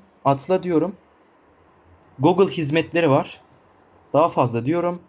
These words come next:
Daha fazla diyorum. Kabul et diyorum. Ee, hemen bir parmak izimizi yapalım arkadaşlar şu an.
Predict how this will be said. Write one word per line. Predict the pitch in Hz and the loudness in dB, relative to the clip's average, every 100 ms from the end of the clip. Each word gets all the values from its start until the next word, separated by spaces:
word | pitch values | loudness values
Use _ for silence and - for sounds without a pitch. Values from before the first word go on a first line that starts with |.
| _ _ - | _ _ -2
Daha | 151 | 0
fazla | 151 127 113 120 | 2 -2 -2 0
diyorum. | 156 156 | 0 0
Kabul | 165 151 | -2 0
et | 120 - | 0 2
diyorum. | 156 165 - - - _ _ - - - - - - | 2 2 -4 -14 -20 _ _ -20 -20 -20 -20 -20 0
Ee, | 143 139 143 | 4 6 4
hemen | 208 226 220 | 4 2 2
bir | |
parmak | - 196 202 202 | 0 0 0 -6
izimizi | 175 190 185 | -8 -6 -2
yapalım | 196 190 202 185 | -2 2 2 2
arkadaşlar | 151 135 143 131 165 | 0 2 0 0 -2
şu | 175 | -2
an. | 156 | -2